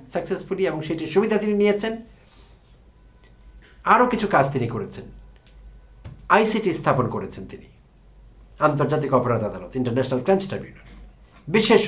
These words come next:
উদ্দেশ্যে। সেটি কি? জামাত ইসলামের নেতৃবৃন্দকে ফাঁসিতে ঝুলাবার জন্যে। মুক্তিযুদ্ধে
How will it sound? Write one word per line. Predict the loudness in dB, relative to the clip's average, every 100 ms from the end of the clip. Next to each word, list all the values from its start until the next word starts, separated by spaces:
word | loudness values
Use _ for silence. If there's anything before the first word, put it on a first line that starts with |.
| 0
উদ্দেশ্যে। | -4 -6 -8 -14 -20 -20 -6 2
সেটি | 2 2
কি? | -2 -6 -6 -16 -20 -20 -20 -20 -20 -20 -8
জামাত | 2 4 6 4 0
ইসলামের | 2 2 4 2
নেতৃবৃন্দকে | 2 0 -2 0 0 0 2
ফাঁসিতে | 2 0 -4
ঝুলাবার | -2 -4 -6 -12
জন্যে। | -18 -20 -20 -20 -20 -20 -20 -20 -20 _ -20 -8
মুক্তিযুদ্ধে | 2 2 4 2 4 4